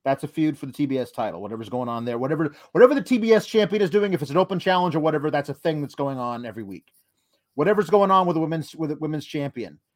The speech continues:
Like, you're, you're, usually you have Britt just talking backstage, but, like, you could do something where people are, have to, like, wrestle each other to get,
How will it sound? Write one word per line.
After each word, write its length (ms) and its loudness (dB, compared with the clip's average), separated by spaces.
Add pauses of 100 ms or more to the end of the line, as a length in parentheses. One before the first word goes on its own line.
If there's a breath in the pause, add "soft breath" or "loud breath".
(120)
Like, 160 -4
you're, 200 -2
you're, 140 -4
usually 480 2
you 140 2
have 240 0
Britt 240 0 (400)
just 200 -10
talking 680 0
backstage, 560 -2
but, 100 -4
like, 160 -4
you 100 -6
could 220 -8
do 140 -2
something 360 -4
where 120 -2
people 340 -2
are, 200 2 (340)
have 300 2
to, 100 -6
like, 220 0
wrestle 420 0
each 180 -4
other 220 2
to 160 -6
get, 320 -2